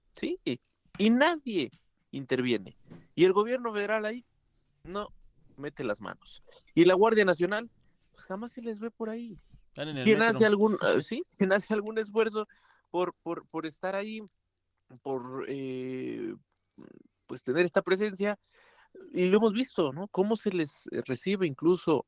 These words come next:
Speaker 1: a los elementos de la Policía Estatal, a los elementos de la Fiscalía. Hemos hablado aquí incluso de asesinatos terribles.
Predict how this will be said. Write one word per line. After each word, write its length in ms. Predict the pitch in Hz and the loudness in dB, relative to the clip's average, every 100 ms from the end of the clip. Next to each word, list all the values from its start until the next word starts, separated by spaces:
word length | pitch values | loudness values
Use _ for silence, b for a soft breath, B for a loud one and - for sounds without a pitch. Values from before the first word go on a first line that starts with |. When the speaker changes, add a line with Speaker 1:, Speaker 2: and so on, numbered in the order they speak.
| _ | _
Speaker 1:
a 40 | 143 | -2
los 140 | 113 | 2
elementos 420 | 123 135 170 147 | 2 2 0 2
de 60 | 131 | 2
la 80 | 110 | 2
Policía 300 | 117 113 127 | 0 -4 -4
Estatal, 500 | - - 139 165 185 b b b b | -2 2 2 2 -4 b b b b
a 80 | - | -2
los 160 | 120 127 | 0 2
elementos 420 | 123 143 147 131 | 0 0 -4 -4
de 80 | 110 | -2
la 80 | 107 | -2
Fiscalía. 640 | 110 - 110 123 147 143 _ _ - | -4 -8 -4 0 0 0 _ _ 2
Hemos 320 | 143 151 135 | 4 2 0
hablado 300 | 107 120 123 | 2 2 2
aquí 220 | - 127 | -2 -12
incluso 340 | 120 117 - | -12 -10 -6
de 140 | 120 110 | -2 -2
asesinatos 600 | - 110 110 113 - - | -4 -8 -4 -4 -6 2
terribles. 920 | 131 117 120 131 131 143 202 - - | 4 4 2 2 6 4 4 -4 -20